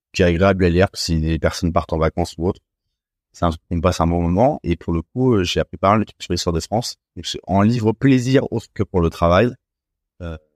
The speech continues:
c'est un livre que, que j'ai bien aimé. Sinon, là, en ce moment, je suis en train de potasser le livre de Brett Contreras sur, euh, donc le fessier,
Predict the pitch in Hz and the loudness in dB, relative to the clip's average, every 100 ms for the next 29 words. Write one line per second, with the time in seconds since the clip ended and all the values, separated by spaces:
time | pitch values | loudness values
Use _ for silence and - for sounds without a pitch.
0 | _ - 82 87 - 80 76 - 80 82 | _ -4 0 0 2 0 0 -2 0 2
1 | 85 76 - - - 92 90 92 87 95 | 2 0 -4 -6 0 2 2 0 0 0
2 | 95 78 - 85 82 80 87 90 - 85 | 0 -4 -2 0 0 -2 -2 -2 0 -2
3 | 87 87 87 80 95 - 85 85 90 117 | -2 -2 -2 0 0 -2 -4 2 2 2
4 | - - _ _ _ _ _ _ - - | -4 -14 _ _ _ _ _ _ -10 -2
5 | 82 80 82 85 82 - 87 87 - 101 | 2 2 2 0 -4 -2 0 0 0 0